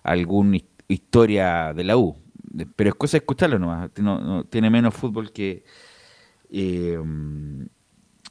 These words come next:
tiene muy poco fútbol, entonces no creo que se vaya,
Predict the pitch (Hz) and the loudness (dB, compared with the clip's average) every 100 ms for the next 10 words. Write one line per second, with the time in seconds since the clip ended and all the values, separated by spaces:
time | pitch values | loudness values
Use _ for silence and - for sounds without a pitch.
0 | _ _ - 110 113 120 123 113 92 76 | _ _ 0 4 4 4 4 2 0 -2
1 | 80 90 127 123 135 135 127 143 156 151 | -2 0 0 2 2 2 4 4 4 0
2 | 143 - - 127 127 127 92 | -10 -12 -4 2 2 2 -2